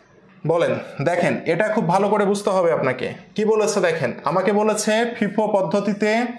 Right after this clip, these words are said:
মাস শেষে মজুদ পণ্যের মূল্য কত টাকা? কুমিল্লা বোর্ড তেইশে আসা প্রশ্ন।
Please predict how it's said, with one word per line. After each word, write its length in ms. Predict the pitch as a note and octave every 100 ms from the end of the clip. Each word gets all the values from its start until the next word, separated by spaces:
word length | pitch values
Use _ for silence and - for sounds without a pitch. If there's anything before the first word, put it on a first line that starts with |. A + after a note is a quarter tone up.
| - - C3
মাস 160 | D#3 - -
শেষে 240 | G#3+ G#3 G#3
মজুদ 220 | F#3 F#3 A3
পণ্যের 300 | G#3 G#3 G#3 F#3+
মূল্য 160 | G3 G3 G3
কত 100 | F#3+ F#3+
টাকা? 220 | F3 C3+ A#2 - -
কুমিল্লা 340 | F3+ F#3+ G3+ G3+
বোর্ড 140 | G#3 -
তেইশে 280 | F#3+ F#3+ G3 F3+
আসা 140 | G3 E3
প্রশ্ন। 260 | D3+ -